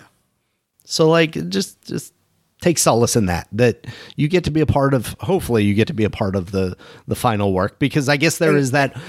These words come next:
Speaker 1: there's one last component I guess I should mention of this, that it sounds like pre this leak,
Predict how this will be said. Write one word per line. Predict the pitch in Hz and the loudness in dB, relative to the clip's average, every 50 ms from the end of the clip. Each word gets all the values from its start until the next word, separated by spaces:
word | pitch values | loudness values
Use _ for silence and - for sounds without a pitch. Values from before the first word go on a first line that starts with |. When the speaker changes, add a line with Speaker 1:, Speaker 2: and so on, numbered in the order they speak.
| 156 117 - | -12 -10 -4
Speaker 1:
there's | 139 156 170 165 151 127 151 | -2 0 2 2 2 0 -2
one | 143 135 151 226 254 247 214 | -4 -2 0 -2 0 0 0
last | 190 185 180 170 - - | 0 0 0 0 0 0
component | - 151 123 131 139 131 113 107 104 | -2 -2 0 2 2 2 2 2 2
I | 104 | 0
guess | 101 98 107 104 - | 2 2 0 2 2
I | 113 107 | 0 0
should | - - 101 90 | 0 -2 -2 0
mention | 104 107 101 - - 107 | 0 0 0 -2 -2 -4
of | 92 90 98 | -4 -4 -4
this, | - 85 90 - - - - - - 151 135 110 - - | -4 -4 -4 -4 -8 -10 -14 -20 -20 -18 -20 -18 -10 -10
that | - 107 135 127 | -4 -2 0 0
it | 123 117 - | 0 -2 -2
sounds | - - - - 262 254 214 165 131 113 | -2 -2 0 0 2 2 0 0 0 0
like | 127 120 113 101 95 90 95 - - - _ - - _ _ _ _ _ _ _ _ _ _ _ _ _ _ _ _ _ _ _ _ - | 0 0 2 2 2 0 -2 -4 -6 -14 _ -20 -20 _ _ _ _ _ _ _ _ _ _ _ _ _ _ _ _ _ _ _ _ -2
pre | - 87 - - 190 208 208 208 190 170 160 151 143 | -2 -2 0 0 0 2 2 2 2 2 2 2 2
this | 131 110 104 131 131 - - - | 2 0 0 0 0 0 -2 -6
leak, | 107 101 110 135 170 185 120 107 110 107 - - - - | -6 -4 -2 0 0 2 2 0 -2 -4 -8 -16 -16 -16